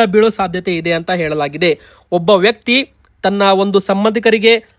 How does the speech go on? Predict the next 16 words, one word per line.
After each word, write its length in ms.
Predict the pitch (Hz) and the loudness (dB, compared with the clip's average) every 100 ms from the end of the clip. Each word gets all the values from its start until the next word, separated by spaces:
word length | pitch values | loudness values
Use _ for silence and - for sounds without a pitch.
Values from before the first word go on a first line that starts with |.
| _ | _
ಆ 60 | 160 | -4
ಇಪ್ಪತ್ತು 440 | 185 - 254 - | -4 -2 -2 2
ಸಾವಿರ 160 | 247 233 | 2 2
ರೂಪಾಯಿ 240 | 233 240 | 4 2
ಮೇಲೆ 220 | 220 226 | 4 4
ಏನಾದ್ರೂ 400 | 226 220 214 269 | 4 2 0 -2
ಕ್ಯಾಶ್ 540 | 262 _ 202 214 220 240 | -4 _ 0 0 -2 -4
ಅಲ್ಲಿ 260 | 226 277 - _ _ | -2 -4 -8 _ _
ಹಣವನ್ನ 460 | - 190 226 220 220 | -2 2 2 2 0
ಕೊಟ್ಟಿದ್ರೆ, 440 | 214 190 180 185 | -2 -4 -4 -2
ಸಾಲವನ್ನಾಗಿ 720 | 170 175 190 214 208 202 202 | 0 2 2 2 0 0 0
ಕೊಟ್ಟಿದ್ದರೆ 480 | 214 185 185 170 185 160 - _ - | -4 -6 -4 -2 0 -2 -6 _ -8
ಅಥವಾ 220 | 175 214 | -2 0
ಅಡ್ವಾನ್ಸ್ 520 | 208 175 185 226 220 | 0 0 2 2 0
ರೂಪದಲ್ಲಿ 320 | 214 208 208 202 | -4 -2 0 2
ಏನಾದ್ರೂ, 400 | 202 202 285 | 2 0 -2